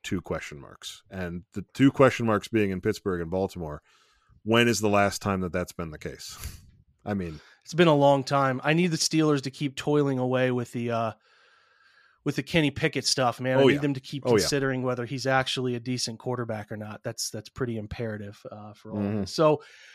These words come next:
Speaker 2: all right, man, that's everything. Uh, good pod, a lot of, uh, Browns discourse, and hopefully we continue to see the demise of this Lamar Jackson,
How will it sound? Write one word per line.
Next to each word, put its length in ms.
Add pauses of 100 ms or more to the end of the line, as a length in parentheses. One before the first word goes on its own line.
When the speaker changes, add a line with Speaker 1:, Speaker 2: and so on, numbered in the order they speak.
(300)
Speaker 2:
all 60
right, 100
man, 140
that's 160
everything. 440 (120)
Uh, 180
good 200
pod, 300
a 40
lot 240
of, 160
uh, 160
Browns 340
discourse, 500
and 100
hopefully 420
we 140
continue 440
to 80
see 260
the 100
demise 420
of 120
this 200
Lamar 400
Jackson, 580